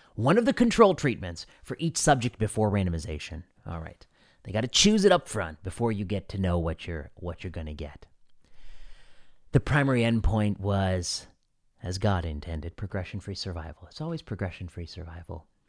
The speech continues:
If only there was a moment in breast cancer history where we learned that progression-free survival wasn't a good endpoint in metastatic breast cancer. When was that moment? Avastin. I remember it well.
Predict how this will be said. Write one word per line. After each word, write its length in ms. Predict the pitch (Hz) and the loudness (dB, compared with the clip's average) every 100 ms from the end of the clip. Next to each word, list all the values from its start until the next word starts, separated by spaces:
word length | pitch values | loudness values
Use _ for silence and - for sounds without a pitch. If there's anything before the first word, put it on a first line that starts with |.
| - _ _ - | -20 _ _ -8
If 100 | 214 | -4
only 220 | 220 202 | -2 0
there 180 | 107 90 | 2 2
was 200 | 87 80 | 0 -4
a 200 | 78 - _ _ - | -8 -12 _ _ -8
moment 440 | 87 98 101 92 | -4 -2 -2 -2
in 120 | 85 82 | -6 -6
breast 260 | 90 90 | -8 -8
cancer 360 | - 92 85 87 | -8 -8 -6 -6
history 420 | 90 - - 92 | -6 -8 -8 -6
where 140 | 82 | -4
we 120 | 82 85 | -6 -6
learned 280 | 95 110 | -4 -4
that 120 | 92 - | -6 -8
progression-free 600 | - 107 104 107 - 101 | -6 -6 -6 -8 -8 -8
survival 600 | - 101 104 104 107 107 _ _ _ _ _ _ _ | -6 -4 -4 -2 -4 -6 _ _ _ _ _ _ _
wasn't 420 | 113 120 135 139 | -6 -6 -4 -6
a 40 | 107 | -8
good 300 | 104 127 131 | -6 -6 -4
endpoint 540 | 139 110 85 80 - | -4 -6 -8 -12 -12
in 160 | 82 76 _ _ _ - | -14 -14 _ _ _ -14
metastatic 560 | 95 87 - 92 85 82 | -12 -10 -12 -12 -12 -14
breast 260 | 87 85 - | -12 -12 -12
cancer. 440 | - 85 - 95 - _ - _ _ _ _ - | -14 -16 -14 -18 -18 _ -20 _ _ _ _ -20
When 160 | 160 | -16
was 180 | 160 101 | -14 -14
that 220 | 107 - | -16 -18
moment? 560 | 98 98 95 98 95 - - _ _ _ _ _ _ _ - - | -16 -16 -14 -16 -20 -20 -20 _ _ _ _ _ _ _ -16 -14
Avastin. 760 | 120 110 87 82 80 - 87 85 85 _ _ _ _ _ _ 117 | -16 -14 -12 -14 -14 -16 -16 -16 -20 _ _ _ _ _ _ -14
I 40 | |
remember 360 | 101 101 104 107 | -12 -12 -12 -14
it 100 | 117 | -14
well. 280 | 110 107 | -10 -10